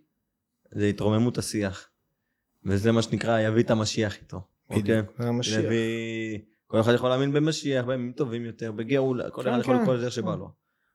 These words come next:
Speaker 1: במילים שונות. אבל זה מה שנקרא, ה-bottom line, שנראה לי של המהות שלך והתפקיד שלך פה ב-, במציאות הנוכחית של חיינו. אה, וזה מטורף. אה,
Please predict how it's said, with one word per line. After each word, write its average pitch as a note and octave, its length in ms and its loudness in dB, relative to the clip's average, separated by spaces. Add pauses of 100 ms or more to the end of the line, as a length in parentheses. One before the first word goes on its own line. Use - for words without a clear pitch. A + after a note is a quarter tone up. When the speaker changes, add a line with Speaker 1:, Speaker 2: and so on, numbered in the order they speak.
(140)
Speaker 1:
במילים A2 320 4
שונות. G2 420 -4 (400)
אבל G#2 480 6 (400)
זה B2 1120 0
מה A#2 100 -4
שנקרא, A2+ 360 -4
ה-bottom B2+ 420 0
line, C3+ 260 2
שנראה A2+ 380 -2
לי B2 120 0
של G#2+ 240 -6
המהות G#2+ 400 -4
שלך - 200 -4 (100)
והתפקיד G#2+ 460 -6
שלך - 240 -4
פה G#2 160 -2
ב-, G2 220 -4 (720)
במציאות G#2 640 4
הנוכחית G#2 480 -2
של F2+ 160 -6
חיינו. G#2+ 600 0 (760)
אה, F#2+ 440 0 (380)
וזה G2 180 -2
מטורף. G2+ 640 2 (600)
אה, G2+ 60 -2